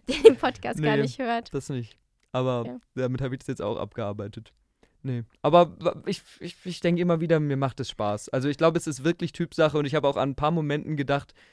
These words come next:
Speaker 2: da war's mir schon fast zu viel, da wo ich dann einfach mal auch gesagt hab, "Hey, zu meinen Leuten, macht ihr euer Ding und ich mach mein Ding." Und ich war sehr froh, dass ich dann einfach mal zwei Stunden alleine bei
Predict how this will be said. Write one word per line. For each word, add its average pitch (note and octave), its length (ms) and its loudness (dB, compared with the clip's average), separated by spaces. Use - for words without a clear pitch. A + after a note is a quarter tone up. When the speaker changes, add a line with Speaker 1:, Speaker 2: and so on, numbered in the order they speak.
Speaker 2:
da C3+ 160 -2
war's C3+ 160 4
mir D#3 160 2
schon D#3 180 -2
fast - 280 -2
zu D3 100 -8
viel, D#3 360 0
da C3 240 0
wo C#3 80 0
ich C3+ 80 -4
dann C#3+ 260 0
einfach C#3 400 -2
mal C3+ 540 2
auch - 240 -6
gesagt C#3 400 -2
hab, C3+ 160 -2
"Hey, C#3 360 0
zu D3+ 100 -6
meinen C#3 180 0
Leuten, C3+ 480 2
macht C3 200 -4
ihr C#3+ 160 0
euer C#3+ 200 2
Ding C#3 160 -2
und C#3 120 -6
ich B2+ 80 -10
mach C3 160 0
mein A#2+ 240 0
Ding." B2 180 0
Und A#2 140 -4
ich A2 100 -8
war B2 100 0
sehr B2+ 220 0
froh, C#3 400 2
dass C3+ 200 -2
ich C3+ 80 -6
dann C#3 140 2
einfach C3 300 0
mal C3 440 2
zwei C#3+ 260 2
Stunden D#3 260 -2
alleine C3+ 640 4
bei A#2+ 580 2